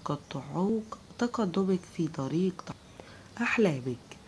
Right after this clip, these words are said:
لكن عليك بالصبر والمثابرة، أنتِ قادرة على تخطي جميع المعوقات. توافق برج الجوزاء في الحب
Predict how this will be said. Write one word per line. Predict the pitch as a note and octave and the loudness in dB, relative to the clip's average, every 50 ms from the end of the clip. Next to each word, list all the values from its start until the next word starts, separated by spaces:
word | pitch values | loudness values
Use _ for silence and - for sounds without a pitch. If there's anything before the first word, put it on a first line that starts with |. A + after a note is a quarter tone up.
| - - - F3+ | -20 -10 0 2
لكن | E3 D#3 D3 - - C3+ B2+ | 4 4 2 0 -4 -6 -4
عليك | B2 B2 B2+ C3+ F3 A3 A3 A3 - A3 | -2 -2 0 0 0 0 0 0 2 2
بالصبر | F3+ C#3+ C3+ - - - - E3+ E3+ E3 D3 C#3+ C#3+ | 4 4 2 -2 -6 -4 0 0 0 0 0 -4 -2
والمثابرة، | C3+ C#3+ F#3 A#3 B3 A#3+ A#3+ A#3 A3 - A3 G3 D#3 C3+ B2+ A#2+ B2+ B2 B2 A#2+ - - - - - - - - - - - - - A#3+ | 0 2 2 2 2 4 2 2 2 2 0 0 0 -2 -4 -6 -6 -8 -10 -12 -16 -18 -20 -20 -20 -18 -18 -18 -18 -18 -18 -4 4 6
أنتِ | C#4 C#4 A#3+ A#3+ B3+ | 6 6 6 6 4
قادرة | A3+ F#3 - - D3 C#3 C3+ B2 D#3 F3 E3 | 2 2 2 2 2 2 2 2 2 2 2
على | D3+ C3 C3 B2+ B2 B2 A#2+ - - | 2 0 -2 -6 -6 -6 -6 -8 -8
تخطي | C#3+ - - - G3+ G3 F#3+ - - F#3+ E3 C#3+ C3 C3 A#2+ | -10 -8 -2 -2 -2 -2 0 2 4 4 4 4 0 -2 0
جميع | B2+ D#3 F#3 G3+ G3+ F#3 E3 D3+ - - | 2 4 4 4 4 2 0 -2 -2 0
المعوقات. | A3+ B3+ C4 A#3+ A#3+ A3 G#3 A3 A#3 A#3+ A#3+ A#3+ A3+ - - B2 A#2 A#2+ A2+ - - - - - - - - - - - - - - - - - - - - - - - - - - - - | 2 4 6 6 6 4 4 2 2 4 4 4 2 2 -2 -2 -2 -4 -6 -8 -12 -18 -18 -18 -20 -20 -20 -20 -20 -20 -20 -20 -20 -20 -20 -20 -18 -18 -18 -18 -18 -18 -20 -20 -18 -4 0
توافق | G3 A#3+ C#4 D4+ D#4 D4 C4+ - - C4 B3+ B3+ - - - - - - - - - - - - F3+ | 4 6 6 6 6 4 0 0 0 0 0 0 -2 -12 -16 -16 -16 -18 -18 -20 -20 -20 -10 0 2
برج | F3+ F3 D#3+ C#3 C3+ C3+ | 4 4 4 2 0 -2
الجوزاء | B2+ B2+ B2+ C3+ C3 C3 B2+ B2+ B2+ C#3+ F#3+ A3+ A#3 A#3 A3+ - - - - - - - - - - - | -2 -2 -4 -4 -4 -4 -4 -4 0 0 2 4 4 2 0 0 -6 -18 -20 -20 -16 -16 -16 -16 -12 -6
في | - - C4+ | 2 4 4
الحب | C4+ A#3+ - - - B3 B3 A3 | 4 4 2 -2 0 0 -2 -2